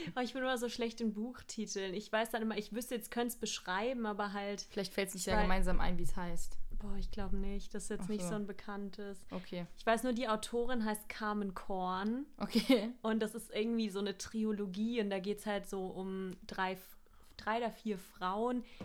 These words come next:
Speaker 1: und deren ganze Freundschaft, so die ganze Lebensgeschichte wird so erzählt und es ist halt so ein historischer Roman und der fängt schon an vom Zweiten Weltkrieg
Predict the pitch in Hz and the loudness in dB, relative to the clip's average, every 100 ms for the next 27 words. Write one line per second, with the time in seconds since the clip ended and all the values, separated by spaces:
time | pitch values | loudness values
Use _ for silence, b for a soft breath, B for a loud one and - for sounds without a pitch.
0 | B B B - 214 190 - 220 214 214 | B B B 0 0 0 -2 -2 2 2
1 | 196 202 208 220 - 190 220 220 202 - | 2 0 0 -6 -2 0 2 0 -2 -4
2 | 196 196 202 190 190 208 214 214 202 - | -4 -2 -4 -2 0 0 0 -2 -4 -4
3 | 185 196 190 185 202 190 - 220 214 202 | -6 -8 -8 -8 -8 -6 -2 0 0 -2
4 | - 196 202 190 196 - - 226 214 - | -2 -4 -2 -2 -2 -4 -2 -2 -2 -2
5 | 190 190 190 196 208 220 208 202 190 202 | -2 -2 0 0 2 0 0 -2 -4 -4
6 | 196 202 190 196 214 214 214 208 - 190 | -6 -6 -2 -2 -2 -4 -6 -6 -6 -6
7 | 196 190 196 233 - - 240 233 220 | -4 -4 -2 -4 -6 -8 -4 -4 -6